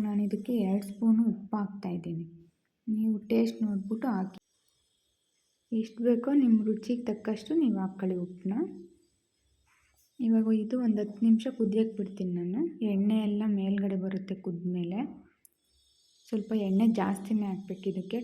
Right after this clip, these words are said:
ಟೇಸ್ಟ್ ಚೆನ್ನಾಗಿರುತ್ತೆ ಎಣ್ಣೆ ಹಾಕಿದ್ರೆ. ಇವಾಗ ಅದು ಕುದೀತಾ ಇರಲಿ, ನಾನು ರೊಟ್ಟಿಗೆ ರೆಡಿ ಮಾಡ್ಕೊತೀನಿ. ನಾನಿಲ್ಲಿ ಎಣ್ಣೆ ಕವರ್ ತಗೊಂಡಿದ್ದೀನಿ. ನಿಮ್ಗೆ ಯಾವ್ದು ಅನುಕೂಲನೋ ಅದ್ರ ಮೇಲೆ ತಟ್ಕೊಳ್ಳಿ. ಬಾಳೆ ಎಲೆ ಸಿಗಂಗಿದ್ರೆ ಅದ್ರ ಮೇಲೆ ತಟ್ಬೋದು,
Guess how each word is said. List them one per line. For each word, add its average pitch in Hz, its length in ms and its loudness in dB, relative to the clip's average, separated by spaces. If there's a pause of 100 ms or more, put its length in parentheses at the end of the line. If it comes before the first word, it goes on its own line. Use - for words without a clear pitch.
ಟೇಸ್ಟ್ 214 360 -4
ಚೆನ್ನಾಗಿರುತ್ತೆ 185 720 -4
ಎಣ್ಣೆ 180 240 -2
ಹಾಕಿದ್ರೆ. 175 400 -10 (1000)
ಇವಾಗ 208 320 0
ಅದು - 160 -8
ಕುದೀತಾ 233 420 2
ಇರಲಿ, 196 200 -2 (120)
ನಾನು 214 200 2
ರೊಟ್ಟಿಗೆ 214 380 -2
ರೆಡಿ 190 160 0 (100)
ಮಾಡ್ಕೊತೀನಿ. 180 640 -4 (960)
ನಾನಿಲ್ಲಿ 233 540 2 (160)
ಎಣ್ಣೆ 196 220 2 (100)
ಕವರ್ 202 340 -2
ತಗೊಂಡಿದ್ದೀನಿ. 180 500 -2 (140)
ನಿಮ್ಗೆ 240 400 4
ಯಾವ್ದು 220 340 4
ಅನುಕೂಲನೋ 202 600 0
ಅದ್ರ 180 180 -2 (120)
ಮೇಲೆ 185 160 0 (100)
ತಟ್ಕೊಳ್ಳಿ. 165 420 -8 (640)
ಬಾಳೆ 208 400 2
ಎಲೆ 208 240 0
ಸಿಗಂಗಿದ್ರೆ 196 560 0
ಅದ್ರ 175 160 -4 (100)
ಮೇಲೆ 196 200 -4
ತಟ್ಬೋದು, 190 460 -4